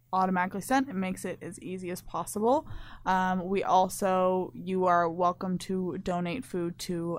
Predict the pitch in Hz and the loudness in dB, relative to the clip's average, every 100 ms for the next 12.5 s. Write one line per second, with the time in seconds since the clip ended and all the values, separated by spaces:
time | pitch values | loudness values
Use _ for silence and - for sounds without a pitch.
0 | - 165 170 170 170 165 160 170 - _ | -4 -2 -2 -2 -2 -2 -4 -6 -14 _
1 | _ _ _ - - 196 196 214 202 196 | _ _ _ -10 -2 0 2 2 2 2
2 | 185 175 - - 170 185 165 156 - 185 | 2 -2 -2 -4 -4 -2 -4 -4 -4 -4
3 | 185 175 170 180 175 175 - - - - | -4 -6 -6 -6 -6 -6 -6 -8 -10 -8
4 | 190 - - - 180 180 - - - - | -8 -8 -10 -4 -2 -2 -4 -10 -12 -14
5 | - 175 - - - 185 - 196 190 180 | -4 -4 -4 -4 -2 -2 0 0 0 0
6 | - - 185 - 208 196 196 196 185 175 | -4 -6 -8 -4 0 2 2 2 2 -2
7 | - 175 185 185 180 180 180 - 175 175 | -2 -2 -2 -2 0 -2 -6 -4 -2 -2
8 | 190 202 196 190 202 - 285 247 226 190 | -4 -4 -4 -4 -6 2 4 4 2 0
9 | 165 196 - - - 196 - 240 226 220 | 2 0 -2 -12 -4 -2 4 6 6 4
10 | 196 202 190 - 175 160 165 156 147 160 | -2 -2 -6 -4 -4 -4 -4 -4 -4 -6
11 | - 170 160 165 175 - - - _ - | -6 -6 -4 -4 -6 -10 -20 -20 _ -6
12 | 180 180 175 180 175 | -4 -2 -2 -2 -4